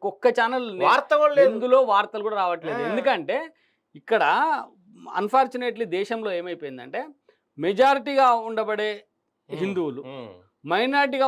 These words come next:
Speaker 1: ఉండబడే ముస్లింలు కానీ,
Speaker 2: ఉమ్,
Speaker 1: క్రిస్టియన్లు
Speaker 2: ఉమ్.
Speaker 1: కానీ, లేకపోతే జైన్లు,
Speaker 2: జైన్లు,
Speaker 1: ఇట్లా
Speaker 2: మిగతా
Speaker 1: చాలా
Speaker 2: వాళ్ళు.
Speaker 1: ఎంత-, ఎంతమంది
Speaker 2: అవునవును.
Speaker 1: ఉన్నారు.
Speaker 2: ఉమ్.
Speaker 1: వీళ్ళను దేశవ్యాప్తం ఓ కోణంలో చూస్తా ఉన్నారు.
Speaker 2: ఉమ్.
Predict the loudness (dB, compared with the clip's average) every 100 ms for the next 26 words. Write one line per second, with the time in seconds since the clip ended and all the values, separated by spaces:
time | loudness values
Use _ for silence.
0 | 0 0 0 0 -2 -8 -8 -6 -6 -2
1 | -2 -2 -6 -8 -6 -4 -4 -4 -6 -6
2 | -6 -6 -6 -4 -6 -4 -2 -2 -2 -2
3 | 0 0 -2 -2 -2 0 0 0 0 0
4 | 2 0 2 0 -2 -4 -4 -6 -8 -14
5 | _ _ _ -12 -4 0 0 0 -2 2
6 | 4 6 4 0 0 -4 -4 -4 2 4
7 | 6 4 0 -4 -4 -2 0 0 0 -2
8 | -2 -2 -10 -14 -14